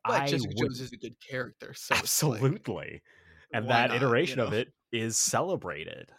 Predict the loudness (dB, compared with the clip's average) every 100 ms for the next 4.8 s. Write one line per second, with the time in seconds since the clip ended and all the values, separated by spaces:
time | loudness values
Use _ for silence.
0 | -10 -6 -4 -4 -4 0 0 0 -6 -2
1 | 0 0 -4 -10 -20 -14 -8 -6 -4 -6
2 | -2 -2 -4 -6 -10 -10 -14 -12 -12 -12
3 | -12 -14 -12 -10 -8 -8 -8 -10 -10 -12
4 | -12 -14 -12 -14 -14 -18 -8 -6